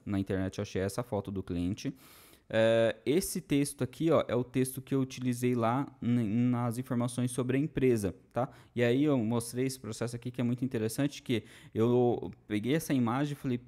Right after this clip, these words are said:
"Putz, e agora? Como que eu vou fazer?" É, o texto tá aqui. Então, no normal, você iria lá pegar, ó, ler aqui e digitar, né? Então, você não precisa fazer esse processo. Tem um site que ele se chama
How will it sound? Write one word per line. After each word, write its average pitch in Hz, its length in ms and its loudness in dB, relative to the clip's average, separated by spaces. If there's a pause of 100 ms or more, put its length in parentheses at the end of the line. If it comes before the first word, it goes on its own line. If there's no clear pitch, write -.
"Putz, - 340 -8
e 135 120 0
agora? 113 400 0
Como 139 200 -2
que - 80 -8
eu 135 60 -4
vou 131 100 -2
fazer?" 110 440 0 (680)
É, 98 1000 2
o 92 100 -2
texto - 420 -4
tá - 120 -2
aqui. 135 240 0 (100)
Então, 123 200 -2
no 123 680 2
normal, 175 440 0
você 165 260 -2
iria 123 400 2
lá 117 300 0
pegar, 110 520 0
ó, 104 160 2
ler 104 440 4
aqui 131 600 0
e 143 380 -2
digitar, 123 600 -2
né? 110 140 0
Então, 117 260 -2
você - 120 -6
não 143 120 2
precisa 160 580 -4
fazer 151 240 -4
esse 156 160 -6
processo. 147 580 -2 (400)
Tem 143 160 2
um 147 80 4
site 131 400 0
que - 100 -6
ele 113 120 -4
se 123 120 -4
chama 120 480 0